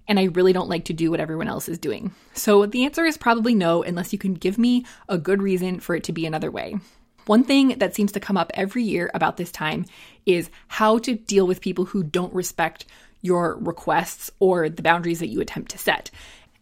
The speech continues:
And that can be around anything. So food, drinks, the way they talk to your kids, gifts, whatever.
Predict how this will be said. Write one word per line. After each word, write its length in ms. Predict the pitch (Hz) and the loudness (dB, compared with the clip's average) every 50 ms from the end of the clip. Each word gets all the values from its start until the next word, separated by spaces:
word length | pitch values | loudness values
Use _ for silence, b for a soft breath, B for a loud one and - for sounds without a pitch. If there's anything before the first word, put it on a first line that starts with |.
| - | -2
And 220 | 240 202 196 196 185 | 0 0 2 0 0
that 240 | 175 202 196 214 - | 2 2 0 2 2
can 120 | 269 269 | 0 0
be 160 | 262 254 247 | 0 2 0
around 320 | 214 196 185 180 175 175 - | 0 0 0 0 -2 -4 -6
anything. 500 | - 175 170 160 - - 147 143 123 - | -8 -8 -10 -10 -10 -8 -8 -8 -6 -8
So 220 | - - - - - | -6 -6 -6 -6 -6
food, 440 | - - 311 294 277 269 269 254 B B B B B | -4 -2 -2 0 0 -2 -4 -6 B B B B B
drinks, 360 | - - 247 233 233 226 - - | -6 -2 -2 -2 -2 -2 -4 -2
the 100 | - 190 | 0 2
way 120 | 185 180 | 2 2
they 100 | 175 170 | 2 0
talk 240 | 185 - - - - | 0 -2 -4 -6 -6
to 80 | - | -10
your 80 | - - | -10 -10
kids, 440 | - - 294 269 262 247 202 196 - _ - 180 | -6 -2 0 2 2 2 0 -2 -6 _ -12 -4
gifts, 480 | 165 202 214 220 220 - - - - - - - | 0 0 0 0 0 -6 -14 -20 -18 -18 -8 -4
whatever. 420 | 190 185 165 156 156 - - - | -2 0 0 0 -4 -8 -12 -18